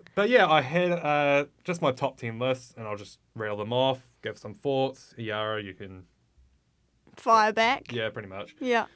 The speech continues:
Speaker 1: Uh, so at number ten, and this is gonna be a fun one because I know a lot of people won't agree, Final Fantasy fifteen.
Speaker 2: Well, pff, let's just leave space for all the booing.
Speaker 1: Yeah, because that game took ten years to come out. It was announced in two thousand six,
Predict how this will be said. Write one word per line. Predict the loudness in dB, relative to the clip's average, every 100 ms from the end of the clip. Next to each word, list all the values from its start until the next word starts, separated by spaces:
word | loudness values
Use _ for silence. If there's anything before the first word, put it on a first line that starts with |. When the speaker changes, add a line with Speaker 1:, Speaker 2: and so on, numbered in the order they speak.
| _ _
Speaker 1:
Uh, | 4 6 6
so | 6 4
at |
number | 2 -2
ten, | 0 2 4 2
and | 0
this | -4
is |
gonna | -2 -4
be | -4
a |
fun | -12 -8 0 0 2
one | -2 -2
because | -8 -8
I |
know | -6
a |
lot | -6 -6
of |
people | -10 -12
won't | -12 -12
agree, | -4 -2 -2 -4
Final | -4 -4
Fantasy | -4 -6 -8
fifteen. | -10 -6 -4 -4 -8 -20 -20 -20 -20 _ _ -6
Speaker 2:
Well, | -2 4 4 4 0 -4 -12 _
pff, | -18 -16 -6 0 6
let's | 6 4
just | -2 -4
leave | -8 0 4 6 4
space | 0 6 6 6 2
for |
all | 4 6
the |
booing. | 8 8 8 4 0 -4
Speaker 1:
Yeah, | -4 0 2 0 -2 -8
because | -6 -2 -2 -4 -8 -16 _ _ _ _ _
that | -4 2
game | 2 4 0
took | -6 -10
ten | -10 -8
years | -4 -6 -6
to |
come | -8 -6
out. | -6 -6 -8 _ _ _
It | -10 -10
was | -10 -8
announced | -6 -6
in | -10
two | -8
thousand | -6 -6 -8
six, | -4 -4 -4 -20